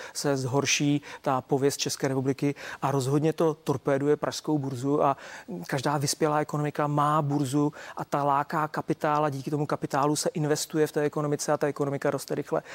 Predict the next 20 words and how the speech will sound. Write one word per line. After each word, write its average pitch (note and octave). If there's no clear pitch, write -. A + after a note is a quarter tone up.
My E3
máme, D3+
budeme D3+
mít C#3+
burzu, C3+
kde D3
se D3+
nebude C#3+
investovat D#3+
a D3+
ta D#3
ekonomika C#3+
poroste -
zbytečně C3+
pomalu C#3
i -
po D3+
mnoho D3+
následujících C#3
let. -